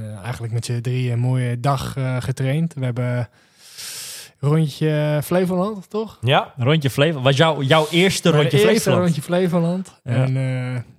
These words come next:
Speaker 1: ja, eh, vier uurtjes gefietst.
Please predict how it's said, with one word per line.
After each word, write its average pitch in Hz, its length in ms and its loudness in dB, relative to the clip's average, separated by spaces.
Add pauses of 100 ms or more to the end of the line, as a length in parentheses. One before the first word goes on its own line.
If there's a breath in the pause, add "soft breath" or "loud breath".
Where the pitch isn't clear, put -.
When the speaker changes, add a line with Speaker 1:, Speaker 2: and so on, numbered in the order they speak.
(300)
Speaker 1:
ja, 185 300 -2 (220)
eh, 135 680 -4
vier 160 220 0
uurtjes 170 280 0
gefietst. - 460 -8